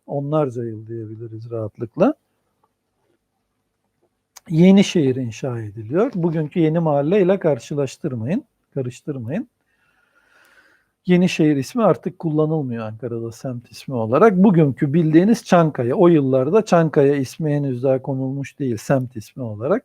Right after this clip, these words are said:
O bölgenin adı Yenişehir'dir ve yeni imar edilmiştir. Bütün dünyaya karşı iftihar vesileleri şu, diyorlar ki, "Dünyada ilk defa mabetsiz şehir inşa ettik.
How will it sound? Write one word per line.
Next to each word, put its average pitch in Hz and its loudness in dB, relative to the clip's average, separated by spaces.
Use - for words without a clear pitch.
O 151 0
bölgenin 127 0
adı 120 -6
Yenişehir'dir 147 -4
ve 180 6
yeni 156 2
imar 110 -8
edilmiştir. 113 -6
Bütün 233 0
dünyaya 175 6
karşı 143 -2
iftihar 170 4
vesileleri 131 -4
şu, 233 -4
diyorlar 180 2
ki, 160 -2
"Dünyada 185 4
ilk 247 2
defa 202 2
mabetsiz 175 4
şehir 170 0
inşa 117 -16
ettik. - -20